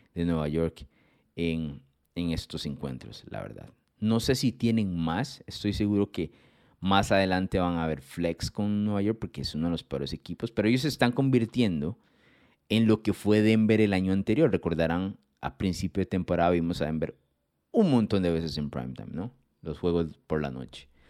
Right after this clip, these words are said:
Eso es básicamente lo que tiene Nueva York. Y yo no entiendo cómo es que la gente, o por lo menos la gente que hace el calendario, que yo sí sé que ahora lo utilizan, lo hacen máquinas y demás,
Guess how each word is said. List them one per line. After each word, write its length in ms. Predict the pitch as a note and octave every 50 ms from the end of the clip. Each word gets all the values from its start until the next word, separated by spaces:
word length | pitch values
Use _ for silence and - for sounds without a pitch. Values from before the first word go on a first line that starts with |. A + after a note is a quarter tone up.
| _ _ _ -
Eso 180 | - - F#2
es 60 | F#2+ D#2
básicamente 640 | D#2 D#2 D2 E2 - C#2 C#2+ D2 C2 C2 C#2 C#2
lo 80 | C2+ -
que 100 | - -
tiene 200 | - C2 B1+ B1+
Nueva 160 | B1 A1+ A#1+
York. 140 | B1 B1+ -
Y 60 | - G2
yo 100 | A2 A#2+
no 60 | C#3+
entiendo 360 | C3 A2+ - A#2+ A#2 C3 -
cómo 140 | - G#2+ G#2+
es 100 | G#2+ -
que 100 | - A#2
la 100 | F#2 D2
gente, 360 | D#2 D#2 D2 - G2 G2 - _ _ _ _ - - - -
o 80 | - F2+
por 100 | F2 G#2
lo 60 | G2+
menos 260 | F#2+ G2+ G#2+ A#2+ C3
la 120 | C3 G#2+ F#2
gente 200 | G2 G2 - A#2
que 120 | - G#2+
hace 280 | F#2+ F#2+ F2 F#2 G#2 G#2+ -
el 160 | - A2 G#2+ -
calendario, 540 | - A2 A2+ A#2 A#2+ A2+ G#2+ G2+ A2 G#2+
que 120 | - - F2
yo 120 | E2+ F2
sí 220 | E2 - G2+ F#2+ F2
sé 260 | - - F2+ F2 -
que 120 | - F2
ahora 200 | D2 D#2 D2 D#2
lo 100 | E2 E2+
utilizan, 600 | D#2+ - - F2 E2+ D#2+ - E2+ E2 D2+ - - _ _ _
lo 140 | - D#2 D2+
hacen 260 | D2 D2 - F2+ F2+
máquinas 500 | F2+ F2+ E2+ E2+ - - F#2+ F2 E2+ -
y 40 | F#2
demás, 340 | E2+ D#2+ D#2 C#2+ D2 - -